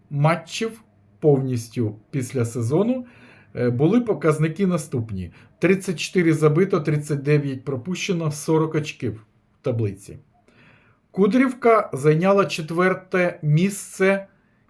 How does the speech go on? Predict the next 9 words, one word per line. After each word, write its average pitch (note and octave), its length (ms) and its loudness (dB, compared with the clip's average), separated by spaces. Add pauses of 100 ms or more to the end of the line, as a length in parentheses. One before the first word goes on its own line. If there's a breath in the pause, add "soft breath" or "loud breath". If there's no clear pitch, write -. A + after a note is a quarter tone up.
(120)
і C#3+ 220 2
це D#3 260 2
була D3 320 6
остання D3 680 0
сходинка, F#3+ 580 0
яка D3+ 240 2
дозволяла D3+ 880 0 (580 loud breath)
прийняти D3+ 720 2
участь D#3+ 720 -4